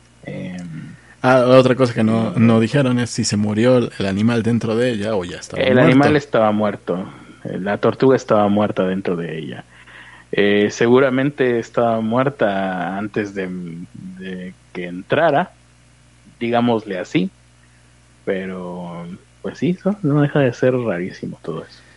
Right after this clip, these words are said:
Speaker 2: Tampoco han dicho de qué tamaño era.
Speaker 1: Buena pregunta, sí señor. Yo me es-, yo me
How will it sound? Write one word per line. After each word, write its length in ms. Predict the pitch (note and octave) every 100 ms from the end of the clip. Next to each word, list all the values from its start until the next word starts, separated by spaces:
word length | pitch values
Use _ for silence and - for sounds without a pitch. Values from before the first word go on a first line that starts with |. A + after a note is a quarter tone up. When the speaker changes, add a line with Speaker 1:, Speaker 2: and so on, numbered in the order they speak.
| _ -
Speaker 2:
Tampoco 360 | A#2 A#2+ A#2 B2
han 80 |
dicho 240 | A#2 - G#2+
de 80 | F#2+
qué 100 | G2+
tamaño 460 | G2+ G2 F#2 E2+
era. 180 | E2+ - - _ _ _ _ _ _ _ _ _ _ _ _ _ _ _ _ _ _ _ _ _ _ _
Speaker 1:
Buena 540 | - G#2+ A2 A2+ A2 G#2
pregunta, 600 | G2 F#2+ F#2+ - - -
sí 160 | - G2+
señor. 440 | G2+ F#2 F2+ C3 - _ _ _ _ _ _ _
Yo 220 | G2 A2+ A#2+
me 80 |
es-, 160 | A2 - _
yo 180 | G2+ A2
me 240 | A2+ G2+